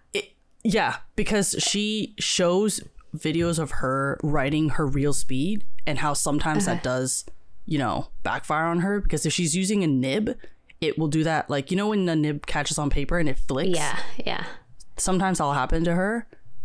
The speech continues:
Speaker 1: That's why she
Speaker 2: Mm.
Speaker 1: prefers writing up mirrors.
Speaker 2: Okay.
Speaker 1: Um, and so I was like, "Oh my God, how come this person can do it? How did she get
Speaker 2: Yeah.
Speaker 1: there?" And then you just go down that rabbit hole of, "I'm not good enough."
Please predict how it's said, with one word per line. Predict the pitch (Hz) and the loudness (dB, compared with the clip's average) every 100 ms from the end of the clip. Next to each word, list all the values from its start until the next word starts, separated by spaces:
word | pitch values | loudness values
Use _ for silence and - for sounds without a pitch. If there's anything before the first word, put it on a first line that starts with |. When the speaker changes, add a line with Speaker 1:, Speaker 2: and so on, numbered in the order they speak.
| - | 0
Speaker 1:
That's | 156 - | 2 2
why | 202 | 2
she | 180 | 2
Speaker 2:
Mm. | |
Speaker 1:
prefers | 185 151 151 135 | 2 2 0 0
writing | 135 131 135 | -2 -2 -2
up | |
mirrors. | 127 120 131 185 - - - - - - - - | -2 -2 -2 -2 -2 -2 0 4 6 6 4 4
Speaker 2:
Okay. | 185 - - - - - | 4 6 6 6 6 4
Speaker 1:
Um, | 143 131 123 | 2 0 -2
and | - 143 135 | -2 -2 0
so | 151 139 139 135 - - - - - - - - - - - - | 0 0 0 -2 -4 -6 -6 -8 -8 -8 -10 -12 -12 -12 -12 -6
I | 165 | -2
was | 156 | 0
like, | 151 147 - | -2 -2 -2
"Oh | 170 | 0
my | 160 | 0
God, | 139 139 139 | 0 -2 -2
how | 131 | -4
come | 156 151 | -4 -2
this | 143 | -2
person | - 147 139 | -2 -4 -2
can | 131 131 | -2 0
do | 185 180 | 0 0
it? | 180 180 - | 0 -2 -2
How | - 165 | -4 -2
did | 160 | -2
she | - 135 | -4 -4
get | 185 202 | -2 0
Speaker 2:
Yeah. | 196 | 2
Speaker 1:
there?" | 185 185 185 175 | 2 0 0 0
And | 170 165 | 0 -2
then | 156 | -2
you | 143 | -2
just | 151 - | -2 -2
go | 147 | 0
down | 143 | -2
that | 139 135 | -2 -2
rabbit | 139 139 | -4 -2
hole | 143 131 | -2 -2
of, | 123 | -4
"I'm | 120 | -4
not | 113 117 | -4 -6
good | - | -8
enough." | - - - | -10 -12 -14